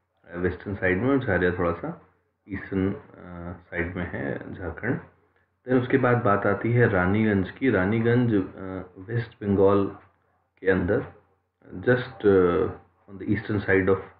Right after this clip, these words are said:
झरिया, अ, वेस्ट बंगाल शुरू होते ही, अ,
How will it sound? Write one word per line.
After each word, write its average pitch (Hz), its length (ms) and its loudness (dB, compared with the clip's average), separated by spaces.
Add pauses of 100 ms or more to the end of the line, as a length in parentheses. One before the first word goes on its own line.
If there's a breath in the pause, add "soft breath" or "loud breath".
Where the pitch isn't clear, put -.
(540)
झरिया, 95 300 4
अ, - 600 -14
वेस्ट 98 320 0
बंगाल 98 240 4
शुरू 101 260 0
होते 98 280 2
ही, 104 140 4
अ, - 100 -8